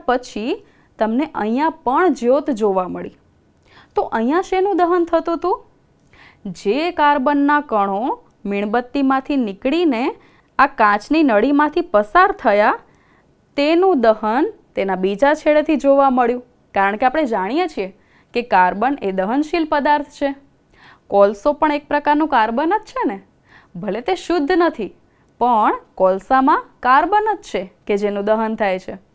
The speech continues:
બરાબર ને? જુઓ, હજી આપણે આ મીણબત્તીની જ્યોતમાં કાર્બનના કણો છે કે નહીં, તે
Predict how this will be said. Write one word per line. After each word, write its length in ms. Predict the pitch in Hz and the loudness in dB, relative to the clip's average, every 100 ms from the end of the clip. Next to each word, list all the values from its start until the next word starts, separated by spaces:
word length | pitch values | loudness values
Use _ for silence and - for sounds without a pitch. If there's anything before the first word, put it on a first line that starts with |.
| _ _ | _ _
બરાબર 380 | 190 233 392 254 | 0 2 4 2
ને? 140 | 196 - _ _ _ _ _ | 0 -8 _ _ _ _ _
જુઓ, 260 | 190 220 196 - _ _ _ _ - | -14 -8 -8 -8 _ _ _ _ -12
હજી 420 | - 202 202 370 | -4 -4 -2 0
આપણે 360 | 349 - 247 269 339 _ _ | 0 0 -4 -4 -6 _ _
આ 80 | 302 | -2
મીણબત્તીની 720 | 262 214 220 247 247 294 285 294 | -2 -2 -6 -6 -4 -2 -2 -2
જ્યોતમાં 680 | 226 208 208 254 269 254 302 - | -2 -4 -2 -2 -2 -2 -4 0
કાર્બનના 560 | 196 202 214 254 254 | 0 2 0 -2 -4
કણો 280 | 247 247 269 269 | -4 -4 -4 -6
છે 260 | - 190 | -8 -8
કે 180 | 185 320 | -4 -2
નહીં, 220 | 381 359 - _ _ _ | 0 -2 -6 _ _ _
તે 80 | - | -4